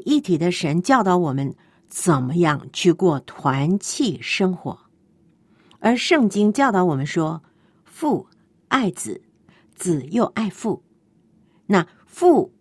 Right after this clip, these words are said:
子又差派了圣灵，三位和谐合一的过活儿。但是却不是三位神。三位一体的神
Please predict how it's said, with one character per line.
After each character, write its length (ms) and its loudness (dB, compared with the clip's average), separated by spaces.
子 320 -6
又 160 2
差 240 0
派 160 -4
了 100 -2
圣 280 0
灵， 260 -6
三 340 0
位 260 2
和 520 4
谐 380 -2
合 440 -2
一 300 2
的 180 -4
过 180 4
活 260 -4
儿。 140 2
但 140 4
是 280 0
却 140 4
不 120 0
是 160 0
三 220 -2
位 120 0
神。 240 -6
三 360 4
位 340 4
一 180 4
体 200 -4
的 120 0
神 380 -2